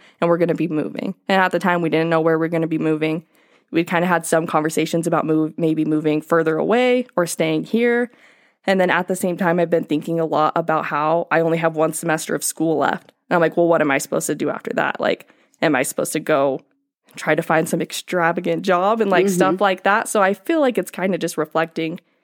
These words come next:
Speaker 1: me being at a point right now where there's a lot of things that kinda feel undecided.
Speaker 2: Mm-hmm.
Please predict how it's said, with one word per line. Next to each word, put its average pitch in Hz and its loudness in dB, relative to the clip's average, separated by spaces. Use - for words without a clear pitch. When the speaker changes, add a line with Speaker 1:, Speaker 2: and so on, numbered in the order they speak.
Speaker 1:
me 190 0
being 180 2
at 151 2
a 147 -2
point - 0
right 156 2
now 160 0
where 208 2
there's 165 0
a 160 -2
lot 156 2
of 165 -4
things 180 0
that - -2
kinda 165 0
feel 160 0
undecided. 156 0
Speaker 2:
Mm-hmm. 185 -20